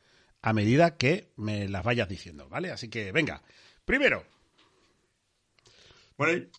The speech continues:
Speaker 2: yo en esta sección, si te parece, porque te había dicho un poquito de lo que iba a hablar, pero más
Speaker 1: Ujú.
Speaker 2: bien en el, en el cierre de año.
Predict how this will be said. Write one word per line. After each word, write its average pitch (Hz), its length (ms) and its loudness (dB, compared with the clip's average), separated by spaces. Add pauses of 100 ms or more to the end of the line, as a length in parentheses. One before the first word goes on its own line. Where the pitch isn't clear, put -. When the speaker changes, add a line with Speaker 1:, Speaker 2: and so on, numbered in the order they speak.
(440)
Speaker 2:
yo 147 240 2
en 190 240 0
esta 160 180 -4
sección, 165 380 -2
si 170 120 -2
te 143 120 0
parece, 143 320 0
porque 120 460 -2
te 117 100 -4
había 123 160 2
dicho 143 240 -2
un 139 60 -6
poquito 131 320 -2
de 135 60 0
lo 123 120 0
que 127 60 0
iba 131 140 4
a - 20 4
hablar, 131 220 2
pero 120 160 -4
más 120 140 0
Speaker 1:
Ujú. 120 80 4
Speaker 2:
bien 135 120 2
en 120 140 0
el, 107 280 -10
en 110 100 -8
el 107 100 -10
cierre 127 340 4
de 120 120 2
año. 127 380 0